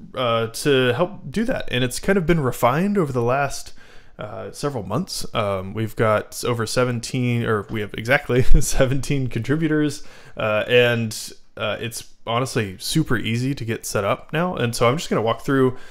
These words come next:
how it works and kind of give you a little demo and, uh, hopefully inspire you to give it a shot. Use it in your next game jam, uh, and see if it's helpful. Uh, so the idea here is there's a Python server that's just kind of running and listening in the background,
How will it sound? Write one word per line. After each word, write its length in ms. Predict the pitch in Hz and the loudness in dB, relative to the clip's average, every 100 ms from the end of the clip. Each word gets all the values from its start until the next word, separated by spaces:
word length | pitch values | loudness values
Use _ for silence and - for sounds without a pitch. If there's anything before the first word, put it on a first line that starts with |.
| - - - - - - | -14 -16 -16 -18 -16 -4
how 160 | 127 131 | 0 2
it 20 | |
works 340 | 185 226 - | 2 0 -4
and 280 | 127 120 113 | -4 -2 -2
kind 160 | 143 151 | -2 -2
of 80 | 127 | 0
give 160 | 143 | 0
you 80 | 147 | 0
a 40 | |
little 160 | 147 147 | 2 0
demo 460 | 123 131 175 214 190 | 0 0 2 2 0
and, 440 | 123 123 123 117 | 2 4 2 2
uh, 240 | 120 117 107 | 2 2 0
hopefully 320 | 151 170 139 | -4 -2 -4
inspire 380 | 127 - 127 131 | -4 -2 0 2
you 260 | 127 127 | 0 -2
to 560 | 123 - 127 123 120 120 | -6 -6 -4 -2 -4 -6
give 140 | - 139 | -4 -2
it 60 | |
a 40 | 139 | -2
shot. 360 | - 113 - - | 0 0 -2 -8
Use 260 | 127 139 139 | -2 0 2
it 120 | 135 | 2
in 80 | 131 | 2
your 80 | 127 | 0
next 420 | 131 - - - - 165 | -2 -4 -12 -14 -14 -6
game 260 | 120 139 | -4 0
jam, 340 | 165 180 185 - | 0 0 0 -2
uh, 200 | 123 117 120 | -2 -2 -2
and 220 | 120 120 | -6 -6
see 140 | 147 | -6
if 100 | 143 | -6
it's 100 | 135 | -4
helpful. 380 | 190 - - - - - - - | -6 -6 -10 -12 -18 -18 -14 -4
Uh, 240 | 110 110 | -2 -2
so 400 | - 180 160 - - _ - - - | 4 4 4 2 -12 _ -20 -16 -2
the 100 | 131 | 0
idea 220 | 135 170 | 2 2
here 220 | 156 131 | 4 4
is 320 | 110 117 113 | 4 0 0
there's 280 | 113 107 104 | 0 0 0
a 140 | 104 101 | -6 -6
Python 480 | - 165 190 175 | -2 -2 -2 -4
server 480 | 117 - 107 98 110 | -4 -2 -2 -2 -6
that's 160 | 113 - | -6 -8
just 200 | 117 - | -8 -4
kind 160 | 117 | -2
of 220 | 110 107 113 | -2 -4 -4
running 320 | 113 110 107 | -2 -2 -4
and 100 | 101 | -6
listening 340 | 104 - 110 | -8 -6 -6
in 60 | 104 | -4
the 100 | 98 | -4
background, 540 | 101 104 139 160 160 | -2 -2 -2 -2 -4